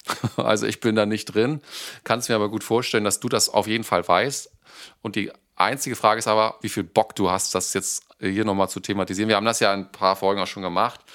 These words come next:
Das ist jetzt natürlich eine neue Entwicklung, dass das so konkret raus ist. Äh, aber genau, entscheid du mal.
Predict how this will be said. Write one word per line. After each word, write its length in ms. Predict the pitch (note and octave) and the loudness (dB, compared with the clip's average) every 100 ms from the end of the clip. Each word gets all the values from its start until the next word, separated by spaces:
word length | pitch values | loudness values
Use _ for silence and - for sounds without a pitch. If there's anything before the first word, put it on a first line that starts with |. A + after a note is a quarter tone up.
| - - | -18 -2
Das 220 | F#2+ - | -2 -2
ist 160 | - - | -4 -2
jetzt 160 | A2 | -2
natürlich 260 | G#2 A2+ G#2+ | -4 -6 -6
eine 100 | G2+ | 0
neue 220 | G2+ G#2+ | 2 2
Entwicklung, 460 | F#2+ F2+ A2+ A#2+ A2 | 0 -4 -6 -4 -4
dass 140 | G2 | -2
das 160 | G2 - | -2 -4
so 100 | F#2+ | -6
konkret 480 | F2+ F2 F#2+ - - - - - - F#2 | -10 -6 -6 -8 -12 -20 -20 -20 -6 2
raus 280 | G2+ C#3 | 4 4
ist. 420 | E3 E3 - - - | 0 0 -2 -4 0
Äh, 20 | A#2 | 2
aber 1500 | A#2 A2+ A#2 A2+ B2 D3+ - - - G#2 A2 A2 A2 G#2+ - | 2 2 2 0 -2 -6 -10 -8 2 2 4 2 2 0 0
genau, 300 | G2 E2 F#2 | 2 2 -2
entscheid 460 | G2+ G2 A#2+ A2+ - | -6 0 2 2 0
du 120 | A#2 | 0
mal. 380 | G2 D2+ D2 | 2 2 0